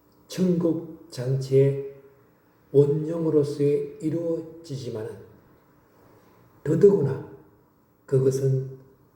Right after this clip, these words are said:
육신을 입은 하나님의 영광의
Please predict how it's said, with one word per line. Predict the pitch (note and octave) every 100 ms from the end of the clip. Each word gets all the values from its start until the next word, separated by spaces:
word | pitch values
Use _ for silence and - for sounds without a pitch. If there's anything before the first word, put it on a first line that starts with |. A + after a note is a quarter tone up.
| _ _ _ _ D#3
육신을 | D#3+ - - - F3 D#3+ D#3+ - -
입은 | C#3+ C3 B2 - - - _ _ _ _ _ _ _ _ _ _ _ _
하나님의 | - C3+ C#3+ D3+ D3 D3+ D3 C#3+ - - - -
영광의 | C3+ C3+ C3+ C#3+ D3 C#3+ D3 - -